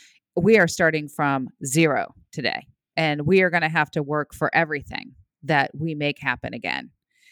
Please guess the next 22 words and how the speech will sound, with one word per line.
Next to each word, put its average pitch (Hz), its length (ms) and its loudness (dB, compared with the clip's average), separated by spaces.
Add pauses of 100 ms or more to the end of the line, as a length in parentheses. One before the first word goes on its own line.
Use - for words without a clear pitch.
(380)
And 170 240 4
maybe 175 300 4
we 175 100 0
know 165 220 2
s-, - 220 -2 (580)
maybe 180 260 -2
we 165 140 -2
know 165 180 2
a 160 60 2
few 160 200 -4
things 151 260 -6
that 147 100 -2
we 147 80 -4
didn't 143 240 -2
know 139 160 2
before. 202 680 4
Maybe 147 300 -4
we 143 140 -6
have 139 220 -2
the 143 120 -4
benefit 135 500 -6
of, 139 380 -12